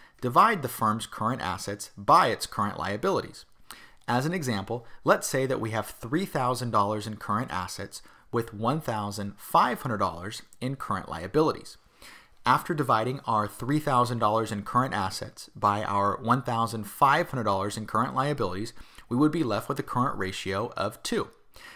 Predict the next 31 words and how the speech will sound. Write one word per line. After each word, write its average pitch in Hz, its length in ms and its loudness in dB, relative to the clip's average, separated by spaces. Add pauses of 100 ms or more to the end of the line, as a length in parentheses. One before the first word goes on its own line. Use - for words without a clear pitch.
(180)
This - 260 2
means 120 360 -2 (180)
that 127 120 4
we 123 80 4
have 113 160 0
twice 175 480 8
as 156 120 -2
many 131 200 -2
current 113 340 -2
assets 98 440 -4 (120)
as 101 180 -4
current - 320 -8
liabilities. 95 680 -2 (260)
But 156 420 2
is 131 140 2
this 151 180 0
a 143 60 0
good 110 220 -2
thing? 175 260 -4 (800)
Although 160 220 6
a 180 60 4
current 147 320 4
ratio 127 340 2
of 117 160 -2
two 170 320 2
is - 160 0
considered 120 460 -2
adequate 120 480 0
for 110 120 -2
most 214 380 0
industries, 101 540 -4